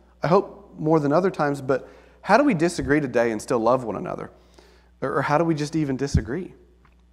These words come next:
So what is it that we disagree on? Uh, particularly in churches today, um, there's something, and I actually wanna read, um, r-, read a little excerpt from this book called Conscience, uh, Conscience by Andrew Nassali and J D Crowley.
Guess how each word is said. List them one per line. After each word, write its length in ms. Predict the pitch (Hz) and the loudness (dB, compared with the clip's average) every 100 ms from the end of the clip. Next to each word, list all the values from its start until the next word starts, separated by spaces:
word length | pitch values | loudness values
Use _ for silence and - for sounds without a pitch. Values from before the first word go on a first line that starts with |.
| _ _ - - | _ _ -20 -6
So 420 | 147 139 - - - - | 2 2 2 -6 -20 -2
what 240 | 151 226 | 6 6
is 120 | 254 | 6
it 120 | 226 180 | 2 2
that 80 | |
we 100 | 175 | 2
disagree 460 | 151 170 147 131 160 | 2 2 0 0 0
on? 180 | 110 101 | -2 -6
Uh, 380 | 143 - - - | -10 -12 -14 -10
particularly 440 | 170 302 294 185 | -6 -4 -2 0
in 80 | 135 | 0
churches 360 | 160 175 147 - | -2 -4 -4 -6
today, 300 | 123 120 120 - - - 143 | -2 0 0 -8 -20 -6 0
um, 400 | 131 120 104 98 - - _ - - | 0 0 -4 -8 -16 -20 _ -14 0
there's 220 | 143 143 | 2 6
something, 300 | 214 208 160 | 4 4 2
and 180 | 160 156 | 2 4
I 180 | 160 175 | 6 4
actually 200 | 175 196 | 4 4
wanna 220 | 170 139 | 4 4
read, 360 | 156 160 139 | 4 2 0
um, 460 | 135 123 113 110 113 - _ _ _ _ _ | 0 0 0 -4 -10 -18 _ _ _ _ _
r-, 160 | 143 143 | -16 -12
read 240 | 160 151 151 | -2 2 4
a 40 | |
little 180 | 160 151 | 4 4
excerpt 340 | 160 - 156 | 2 0 -2
from 140 | 147 135 | 0 -2
this 160 | 131 | 0
book 280 | 131 147 - | 2 2 2
called 240 | 143 135 | 2 2
Conscience, 680 | 143 160 175 - 120 - - - _ _ - | 0 0 0 -2 -6 -8 -16 -20 _ _ -2
uh, 220 | 110 - | -2 -2
Conscience 640 | - 175 - 123 131 - - _ - | 2 2 2 -2 -4 -14 -20 _ 4
by 160 | 117 | 4
Andrew 320 | 143 151 151 | 4 0 2
Nassali 520 | 135 123 143 135 135 120 | 0 0 4 4 4 0
and 120 | 110 | -2
J 160 | 123 | -2
D 100 | 123 | -2
Crowley. 460 | 110 175 190 120 | -2 0 0 -2